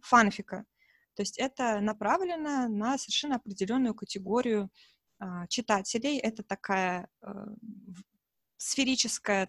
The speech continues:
тринадцатилетняя девочка в вакууме. Ей уже не интересны просто сказки про какого-то колобка, ей уже очень интересно все-таки про любовь. Хоть в каком-нибудь смысле, чтобы показать, что она уже вроде как взрослая. А,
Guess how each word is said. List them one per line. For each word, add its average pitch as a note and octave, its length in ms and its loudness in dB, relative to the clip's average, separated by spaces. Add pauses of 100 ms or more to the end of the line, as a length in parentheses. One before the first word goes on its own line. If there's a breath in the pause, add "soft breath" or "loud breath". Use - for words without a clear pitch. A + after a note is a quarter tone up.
тринадцатилетняя A3 840 -2
девочка G3+ 480 -2
в F3 100 -8
вакууме. B3 560 4 (440 soft breath)
Ей A#3+ 260 0
уже A3+ 220 0
не A#3+ 180 2
интересны A#3 500 -2
просто F#3 380 -4
сказки E4+ 580 -2 (160)
про C#4 120 -4
какого-то C4+ 400 -2
колобка, B3+ 560 0
ей A#3 280 -2
уже G#3+ 200 2
очень B3+ 280 4
интересно A3 460 0
все-таки - 400 -2
про A3 180 0
любовь. G#3+ 500 0 (420 loud breath)
Хоть A#3+ 220 4
в - 40 -6
каком-нибудь A3 760 4 (380)
смысле, A#3+ 460 0
чтобы G3 320 -4
показать, G#3+ 360 0
что - 160 2
она G#3 200 6
уже G#3 160 4
вроде G#3+ 280 0
как A3 160 -2
взрослая. F#3+ 600 0 (680 loud breath)
А, F#3+ 140 -2